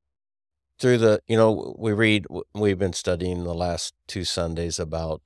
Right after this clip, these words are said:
uh, the nature of the work of the Holy Spirit. And, and Jesus says in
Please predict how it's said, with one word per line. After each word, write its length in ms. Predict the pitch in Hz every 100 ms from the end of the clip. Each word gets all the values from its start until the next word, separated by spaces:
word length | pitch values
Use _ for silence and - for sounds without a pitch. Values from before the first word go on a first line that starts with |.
| -
uh, 160 | 87 82
the 120 | 85
nature 340 | 85 80 -
of 60 | 80
the 60 | 80
work 200 | 78 -
of 60 |
the 60 | 78
Holy 220 | 87 82
Spirit. 480 | 82 - 104 90 73
And, 200 | 87 85 - _ _ _ _ _
and 280 | 98 92 82
Jesus 380 | 101 92 87 87
says 480 | - - 90 85 87
in 300 | 82 82